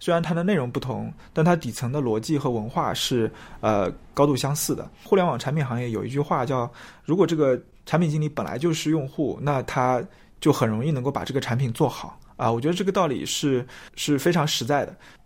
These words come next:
这个团队或者产品经理，他本来就是目标用户的时候，那他自然就能够去理解，呃，用户的需求，因为他根本不需要去调研，啊，然后他问问自己就可以知道说，啊，我到底有什么需求，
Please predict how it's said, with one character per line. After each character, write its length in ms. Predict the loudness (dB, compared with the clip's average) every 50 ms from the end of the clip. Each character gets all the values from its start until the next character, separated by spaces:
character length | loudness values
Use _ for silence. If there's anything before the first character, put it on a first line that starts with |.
| -6 2
这 160 | 4 4 4
个 60 | 4
团 200 | 4 0 -4 -4
队 140 | -2 -2 -2
或 160 | 0 0 0
者 60 | 0 0
产 160 | -2 -2 -2
品 100 | -2 -2
经 120 | -2 -2
理， 140 | -4 -4 -4
他 160 | -2 -2 -2
本 220 | -2 0 -2 -4 -4
来 160 | -4 -6 -4
就 160 | 0 2 2
是 320 | 2 0 -2 -2 -2 0
目 100 | 0 0
标 140 | 0 2 2
用 100 | 2 0
户 140 | -2 -4 -4
的 80 | -4 -4
时 160 | -4 -4 -4
候， 300 | 0 2 2 2 2 -2 -10 -16 -16 -16 -18 -18 -10 -4
那 240 | -2 0 0 0 -2
他 140 | 0 0 0
自 180 | 0 2 2 2
然 220 | 2 2 0 -2
就 340 | -2 0 0 2 0 -2 -4 -10 -20 _ -8
能 220 | -6 -6 -4 0
够 220 | 2 2 4 2 2
去 320 | -2 -4 -2 0 0 0
理 220 | 0 0 0 0 0
解， 320 | 0 0 0 0 -2 -6 -14 -18 -18 -8
呃， 240 | -2 0 0 2 2
用 120 | 2 0 0
户 120 | 0 -2
的 80 | -4 -2
需 160 | -2 -2 -4
求， 240 | -4 -4 -6 -4 -2
因 80 | -2
为 60 | 0
他 120 | 0 0 0
根 100 | 0 0
本 140 | 0 0 -2
不 60 | -2
需 180 | -4 0 2
要 100 | 2 2
去 120 | 2 0 -2
调 180 | 0 0 0
研， 260 | 0 -2 -4 -6 -8 -14 -16 -16 -10 -8
啊， 180 | -6 -6 -6 -6
然 140 | -4 -2
后 60 | -2 0
他 120 | 2 2
问 140 | 4 4 4
问 100 | 2 0
自 120 | -2 -2
己 80 | -4 -2
就 120 | -4 -4
可 160 | -4 -2 -2
以 60 | -2 -2
知 140 | 0 0
道 160 | 0 0 -2 -2
说， 320 | 0 0 2 2 2 0 -4 -12 -14 -16 -16 -10
啊， 220 | -4 0 0 2 2
我 240 | 0 0 0 0 2
到 120 | 2 2
底 100 | 2 2
有 100 | 2 0
什 120 | -2 -2 -4
么 60 | -4
需 180 | -4 -2 -2 -2
求， 240 | -2 -2 -4 -4